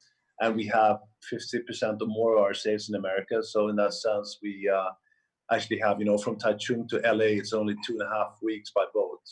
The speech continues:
while it took, you know, ten to twelve weeks to get it via Europe to America. Uh, the next step in this case is because, again, we just, we're not faking the aspect that it, it's really something that, that, that, that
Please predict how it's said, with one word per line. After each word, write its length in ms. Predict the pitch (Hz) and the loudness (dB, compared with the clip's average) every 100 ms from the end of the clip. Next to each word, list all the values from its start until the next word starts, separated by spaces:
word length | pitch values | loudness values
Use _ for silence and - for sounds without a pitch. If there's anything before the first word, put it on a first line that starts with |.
| - | 0
while 240 | 104 104 | 2 2
it 80 | 95 - | -2 -6
took, 180 | 107 - 104 | -8 -8 -10
you 60 | |
know, 260 | 95 98 101 _ _ _ _ _ _ _ _ | -6 -6 -8 _ _ _ _ _ _ _ _
ten 200 | - 117 | -2 -2
to 80 | 107 | -2
twelve 300 | - 117 110 | 0 2 2
weeks 260 | 101 92 - | 0 -4 -8
to 80 | 101 | 0
get 180 | 104 | 4
it 140 | 104 98 | 4 2
via 260 | 104 101 | 0 2
Europe 400 | 95 104 101 - - | 0 -2 -4 -6 -8
to 80 | |
America. 520 | 98 98 101 - 98 - 185 - - - _ - | -6 -4 -4 -2 -2 -2 -10 -12 -16 -20 _ 2
Uh, 300 | 117 117 - 127 | 4 4 0 0
the 80 | 135 | 4
next 320 | 151 175 - | 4 2 0
step 260 | - 170 175 | 2 2 2
in 80 | |
this 180 | 127 120 | 0 -2
case 360 | - 117 117 - | -2 -2 -2 -2
is 160 | 110 | -4
because, 320 | - 120 117 - - | -4 -6 -6 -8 -4
again, 440 | 131 135 110 113 110 | 2 4 2 -2 0
we 160 | 123 120 | 0 2
just, 340 | 123 127 - | 0 -2 0
we're 120 | 123 | 2
not 200 | 123 120 | 4 2
faking 540 | - - 139 135 127 113 | -2 0 0 0 -4 0
the 100 | 117 | 4
aspect 380 | 113 - 110 | 4 2 -2
that 140 | 110 107 - | -2 -2 -8
it, 100 | 123 _ | -14 _
it's 240 | 139 - 117 | -8 -8 0
really 440 | 139 139 123 107 - | 4 6 4 0 -2
something 360 | - 117 113 110 | -2 0 0 2
that, 220 | 104 104 | 2 4
that, 180 | 107 104 110 | 2 2 2
that, 160 | 104 - _ | 0 0 _
that 100 | - | -2